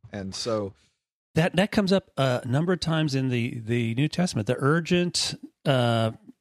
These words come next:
Speaker 2: pressure of hospitality. It's an urgent task. I, I don't think that we feel that at all. So it's not a, like, a go-to for a parable or a metaphor,
Speaker 1: You mean
Speaker 2: but
Speaker 1: like, like, so when someone shows up at the house and you need to feed them kind of
Speaker 2: Mm,
Speaker 1: situation?
Speaker 2: yeah,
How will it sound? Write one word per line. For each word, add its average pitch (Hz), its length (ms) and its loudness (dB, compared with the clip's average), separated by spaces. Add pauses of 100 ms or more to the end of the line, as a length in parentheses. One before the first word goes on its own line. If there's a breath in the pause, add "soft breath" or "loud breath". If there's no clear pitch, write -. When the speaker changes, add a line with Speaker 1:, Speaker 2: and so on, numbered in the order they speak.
(120)
Speaker 2:
pressure 143 540 2
of 117 180 -2
hospitality. 120 800 -2
It's 113 180 -2
an 131 100 4
urgent 156 300 0
task. 131 520 -2
I, 120 220 0
I 143 80 2
don't 214 160 2
think 170 160 -2 (220)
that 131 320 0
we 127 260 2
feel 107 260 0
that 95 200 -4
at 104 160 0
all. 98 320 -2
So 110 260 0
it's 113 160 -2
not 127 160 2
a, 98 220 -2 (160)
like, 117 260 -2 (100)
a 131 120 0
go-to 113 480 0
for 101 260 -2
a 92 140 -6 (400)
parable 107 320 0
or 95 180 0
a 95 40 -4
metaphor, 107 360 0
Speaker 1:
You 101 80 -2
mean 113 80 2
Speaker 2:
but 107 40 2
Speaker 1:
like, 98 160 -4 (140)
like, 107 280 0
so - 240 2
when 110 160 -2
someone 117 260 0
shows 110 360 0
up 107 120 0
at 92 60 -4
the 98 80 0
house 104 320 0
and 90 100 -4
you 92 80 -2
need 92 200 -4
to 92 60 -8
feed 101 220 -6
them 110 160 -2
kind 110 220 0
of 139 80 4
Speaker 2:
Mm, 123 40 0
Speaker 1:
situation? 110 400 0
Speaker 2:
yeah, 151 200 2